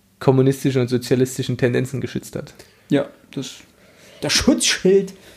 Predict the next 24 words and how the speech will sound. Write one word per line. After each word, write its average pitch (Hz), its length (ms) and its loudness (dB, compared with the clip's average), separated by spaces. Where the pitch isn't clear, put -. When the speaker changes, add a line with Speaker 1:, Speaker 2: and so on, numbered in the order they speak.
Speaker 1:
A, 143 240 4
Speaker 2:
Den 214 60 0
Speaker 1:
die 156 100 2
Größe, 180 460 4
um 131 480 2
gewissen, 135 480 0
also 127 220 4
gew-, 120 360 0
gewissermaßen, 123 1000 2
ähm, 117 520 0
so - 140 -10
große 139 320 2
Menschenansammlungen, 123 880 0
die 117 160 -2
sich, 120 260 -4
äh, 113 120 -2
die 113 260 -6
politisch, 135 720 4
äh, 113 240 0
Speaker 2:
Aktiv - 160 -8
Speaker 1:
sich 123 120 2
Speaker 2:
werden. 156 60 -2
Speaker 1:
zusammenschließen. 131 880 2
Speaker 2:
Ja. 143 220 0